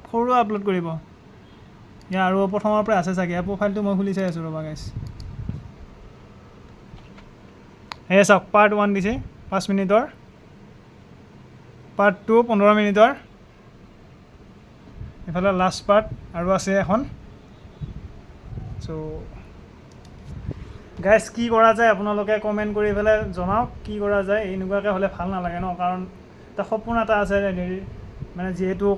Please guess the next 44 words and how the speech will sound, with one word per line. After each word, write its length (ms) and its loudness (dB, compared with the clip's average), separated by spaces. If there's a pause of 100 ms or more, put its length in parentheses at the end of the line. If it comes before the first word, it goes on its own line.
কৈয়ে 260 4
গৈছে 260 2
চাওক, 160 2 (100)
সপোন 300 -4
এটা 120 0 (100)
আছিল, 220 -4
সপোনটো 360 -4
যদি 200 -2
আমিয়ে 240 -2
যদি 180 -4
এনেকুৱা 220 -4 (100)
কৰোঁ, 220 -4 (560)
পাইৰেচি 420 -4
কৰি 200 -2
পেলাই, 260 -6
কেনেকৈ 300 -2
হ'ব 100 -6 (100)
গাইজ? 160 -8 (840)
মানে 140 -6 (720)
কি 160 -6
ক'ম 180 2
আৰু, 140 0
কিছুমান 240 0
মানুহ 220 2
থাকে 200 2
ন 20 2 (100)
এনেকুৱা 260 -2
ভিউৰ 220 0
কাৰণে 240 4
এইবোৰ 240 -4
কৰি 200 -4
আছে। 160 -10 (600)
যিয়ে 180 -2
নহওক 180 0
চাওক, 140 2 (120)
ৰিপৰ্ট 280 0
মাৰিবৰ 320 2
কাৰণে 200 2 (120)
মই 160 2
বহুত, 180 0 (160)
চাওক 180 4 (140)
গাইজ, 160 2 (100)
এটা 120 2 (120)
আজি 140 0